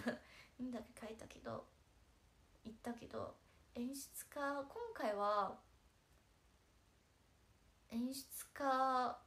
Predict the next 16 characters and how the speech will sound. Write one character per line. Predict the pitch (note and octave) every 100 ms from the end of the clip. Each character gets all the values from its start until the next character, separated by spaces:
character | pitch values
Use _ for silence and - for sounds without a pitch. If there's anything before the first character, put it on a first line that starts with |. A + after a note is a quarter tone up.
| - A#3+
の | B3+
名 | A#3+
前 | A#3+ C4+
聞 | C4+ C#4 C#4+
い | C#4
て、 | - A4+ A4 - - - - - - _ _ - - -
出 | - A3+ B3
演 | A#3
し | A#3+
た | -
い | C#4+
っ | C4+
て | -
思 | -
っ | -
た。 | -